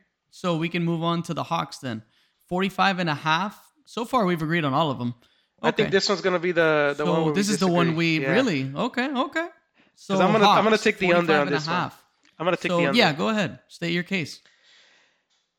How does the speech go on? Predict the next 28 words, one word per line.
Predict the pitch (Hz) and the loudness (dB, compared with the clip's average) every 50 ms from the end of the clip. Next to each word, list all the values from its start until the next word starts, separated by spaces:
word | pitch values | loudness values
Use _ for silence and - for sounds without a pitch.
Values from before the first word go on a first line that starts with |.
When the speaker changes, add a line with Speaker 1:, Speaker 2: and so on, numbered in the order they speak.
| _ - | _ -2
Speaker 2:
I, | 170 180 180 - - | -2 -2 -2 0 0
I | 202 | 0
still | 185 - - 233 208 | 0 0 2 2 2
think | 208 - 220 208 202 202 | 2 2 0 0 0 0
that, | - 180 165 165 - - _ _ _ _ _ _ 208 | 0 0 0 0 -4 -18 _ _ _ _ _ _ -6
that, | - 165 160 151 151 | -2 0 0 2 2
uh, | 151 147 143 139 139 139 135 131 135 139 - - - _ _ _ _ | 2 2 2 2 0 -2 -2 -4 -6 -8 -12 -18 -20 _ _ _ _
they | - 160 | -10 -10
didn't, | 147 139 143 - 190 196 196 190 175 175 - - _ _ | -10 -8 -2 2 2 2 2 0 -8 -8 -12 -16 _ _
they | 220 147 170 160 | -12 -8 -6 -2
got | 175 190 170 | 0 0 0
exposed | 151 - - - - 156 151 143 135 120 - - - _ _ _ _ _ _ _ _ - | 0 -2 -4 -8 -4 -4 -4 -4 -6 -8 -14 -20 -20 _ _ _ _ _ _ _ _ -14
in | 147 139 | -10 -10
the | 135 131 | -10 -10
playoffs | - - 143 139 135 127 123 - - | -6 -6 -4 -4 -2 -4 -6 -8 -10
last | 131 120 117 - - | -12 -12 -12 -12 -14
year. | - 120 117 113 107 _ _ _ _ _ _ _ _ | -16 -16 -16 -18 -20 _ _ _ _ _ _ _ _
And, | - 139 139 135 135 127 127 123 | -10 -8 -6 -6 -8 -10 -12 -12
and | - 139 135 | -12 -12 -10
throughout | - 175 151 156 160 160 | -8 -2 0 0 0 0
the | 160 143 | -4 -10
season, | - - 170 156 - 156 139 | -8 -8 -8 -6 -6 -6 -6
their | 135 135 127 | -6 -6 -6
defense | - 156 151 - 165 139 - - | -6 -8 -8 -8 -10 -10 -8 -8
didn't | 147 135 135 - | -10 -10 -10 -12
hold | - 135 123 117 - | -12 -14 -14 -12 -10
up. | 123 117 170 | -12 -10 -6
Speaker 1:
Mm-hmm. | 170 165 160 151 | -6 -6 -6 -6